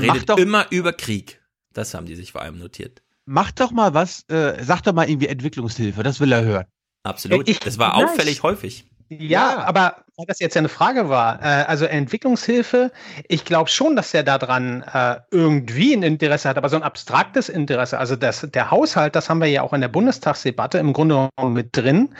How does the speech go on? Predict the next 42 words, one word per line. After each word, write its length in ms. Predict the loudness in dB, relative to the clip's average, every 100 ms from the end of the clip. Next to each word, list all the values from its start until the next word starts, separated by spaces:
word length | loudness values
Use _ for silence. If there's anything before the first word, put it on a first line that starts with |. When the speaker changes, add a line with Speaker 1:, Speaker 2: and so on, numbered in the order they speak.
| -16 -16 -2
Speaker 3:
Ja, 180 | 2 2
du 140 | 4 2
hast 140 | 2
ja 80 | 0
vorhin 320 | 2 2 2
den, 320 | 2 2 2
den 160 | 0 0
Böhringer 420 | 0 2 4 4
und 140 | 0
sogar, 440 | -2 0 2 2 0
um 180 | -2 -2
bei 100 | -2
der 120 | -2
A 100 | -6
F 80 | -6
D 160 | -8
zu 160 | -6 -6
bleiben, 460 | -4 0 2 0 -2
vorgespielt. 680 | -6 -2 -2 0 2 2 -2 -14 -10
Und 220 | -2 2 2
der 80 |
redet 240 | 4 2 4
ja 100 | 2
genau 240 | 4 4
darüber, 300 | 4 2 2
dass 180 | 0 0
das 160 | -2 -2
sozusagen 340 | -4 -2 0
so 80 | 0
ein 100 | 0
Puffer 320 | -2 -2 -2
ist. 220 | -4 -6 -6
Und 160 | -4
irgendjemand 420 | 2 2 4 0 0
muss 220 | 0 0
den 160 | 2
ja 100 | 2
im 120 | 4 4
Grunde 180 | 2 2
genommen 200 | 2 2
dann 180 | 0
verteidigen. 760 | -2 -4 -2 0 0 2 0 0